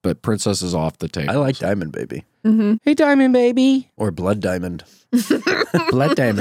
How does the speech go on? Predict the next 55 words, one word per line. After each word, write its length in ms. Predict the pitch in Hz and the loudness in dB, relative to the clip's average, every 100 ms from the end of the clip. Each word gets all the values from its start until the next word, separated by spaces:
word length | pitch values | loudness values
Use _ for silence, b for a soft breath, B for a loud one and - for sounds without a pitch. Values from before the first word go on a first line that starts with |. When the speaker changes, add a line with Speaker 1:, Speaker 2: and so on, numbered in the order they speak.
| 101 | 0
Speaker 2:
Blood 80 | 170 | 0
Diamond's 360 | 101 95 90 | -2 -2 -8
a 40 | 95 | -10
cool 220 | - 95 | -6 -4
one, 160 | 92 87 | -4 0
too. 220 | 107 90 B - | 2 2 B -2
Speaker 1:
Well, 120 | 123 | 2
you 120 | 127 | 2
have 120 | 135 | 0
to 100 | - | 0
worry 180 | 139 127 | 2 2
about 220 | 120 117 | 2 0
the 80 | 117 | 2
amount 200 | 110 110 | 2 2
of 100 | 95 | -2
syllables 760 | - - 127 120 95 90 85 73 | -4 -2 0 2 2 0 0 -4
in 200 | 101 95 | -6 -2
the 80 | 87 | 0
word 360 | 87 87 87 | 0 0 0
because 260 | 78 87 87 | -2 -6 -2
that's 200 | 98 - | -4 0
what 220 | 113 98 | -2 0
people 260 | - 117 117 | 0 0 0
are 80 | 104 | -2
telling 380 | - 113 143 139 | 0 -2 0 -2
my 120 | 131 - | -4 -4
brother 280 | 104 110 104 | -2 0 -2
Sheldon 460 | - 110 107 107 92 | 0 0 0 0 -4
at 120 | 85 | -6
Christmas 640 | - 110 - - 85 78 | -2 -2 -2 -4 -4 -4
'cause 160 | - 95 | -4 -2
he 120 | 101 | 0
got 160 | 101 98 | 0 0
a 80 | 87 | -2
dog 420 | 92 90 92 92 | 0 0 0 0
and 140 | 87 | -2
he 100 | 101 | 0
named 320 | 95 90 90 87 | 0 0 -2 -2
it 220 | 80 - _ - | -4 -6 _ -6
Delilah. 640 | 101 90 90 98 98 85 | -2 0 0 0 0 -2
And 100 | 80 | -4
everybody 360 | 92 98 90 85 | -4 -4 -2 -4
was 140 | 80 | -6
like, 160 | 82 80 | -8 -4
"Oh, 440 | 123 175 165 160 | -2 2 2 2
you 120 | 123 113 | 2 0
can't 280 | 190 156 | 0 2
name 220 | 135 147 165 | 2 2 2
her 120 | 135 | 2
that. 280 | 117 101 90 | 2 2 0
It 40 | |
has 160 | 104 - | -2 -2
three 220 | 147 143 | 0 2
syllables." 760 | 127 156 156 143 95 71 65 | 2 0 2 2 0 -6 -8
<laughs> 40 | - | -12